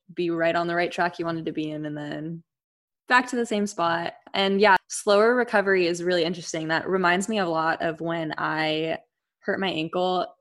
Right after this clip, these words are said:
uh, in my senior season of twenty sixteen. And I, I took similarly around six months, almost nine, to kind of recover, but I was not fully recovering. I was being really impatient. I was jumping back on the ice too soon, on again, off again.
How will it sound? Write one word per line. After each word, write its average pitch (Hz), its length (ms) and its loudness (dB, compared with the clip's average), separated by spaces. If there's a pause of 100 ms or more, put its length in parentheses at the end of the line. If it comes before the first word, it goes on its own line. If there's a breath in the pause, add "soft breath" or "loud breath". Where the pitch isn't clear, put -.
(180)
uh, 165 360 0
in 170 160 -2
my 160 160 -2
senior 170 360 -6
season 208 380 -4
of 233 120 -6
twenty 240 240 -4
sixteen. 277 640 0
And 190 140 0
I, 190 320 2
I 185 120 0
took 185 400 -4 (560)
similarly 214 680 2
around 214 320 2
six - 300 -4
months, 180 680 -4 (580)
almost 190 320 -2
nine, 175 400 0
to 190 120 -4
kind 170 320 -2
of 165 340 -4 (840)
recover, 190 540 2
but 190 160 2
I 175 80 6
was 170 200 0
not 170 420 2
fully 170 240 0
recovering. 156 520 -2
I 151 80 -2
was 160 140 -2
being 175 240 2
really 170 180 2
impatient. 160 460 -4
I 156 60 -6
was 156 120 -6
jumping 165 300 -6
back 156 180 -4
on 165 100 -6
the 160 120 -4
ice 151 220 -4
too 165 160 -2
soon, 160 400 -4
on 151 200 -4
again, 151 240 -6
off 151 200 -6
again. 175 360 -6